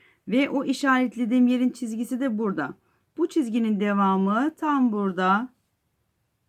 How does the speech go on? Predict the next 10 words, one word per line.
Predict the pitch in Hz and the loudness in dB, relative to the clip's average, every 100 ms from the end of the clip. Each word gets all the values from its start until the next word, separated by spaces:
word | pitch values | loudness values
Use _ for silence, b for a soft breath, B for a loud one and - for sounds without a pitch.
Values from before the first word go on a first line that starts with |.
| - | -6
Cetvelimi | 269 294 254 208 180 | -2 -2 -2 0 0
yerleştiriyorum. | 175 208 233 247 240 - 247 254 240 240 247 _ _ _ _ _ _ _ _ _ _ _ _ _ _ _ _ _ _ - | 0 0 0 -2 -4 -4 0 2 2 0 -2 _ _ _ _ _ _ _ _ _ _ _ _ _ _ _ _ _ _ -6
Ve | 262 269 | -6 -2
pratik | 294 285 294 220 | -2 0 -2 -2
bir | 220 | -4
şekilde | 208 202 196 190 277 | -2 -4 -4 -2 -2
rulo | 277 262 214 | 0 0 -2
kesme | - 294 277 262 | -2 -4 0 0
aletimle | 240 202 185 185 180 202 262 | 2 0 -2 -4 -4 -2 -2
kesiyorum. | 254 208 - 160 127 | -4 -8 -4 -4 -4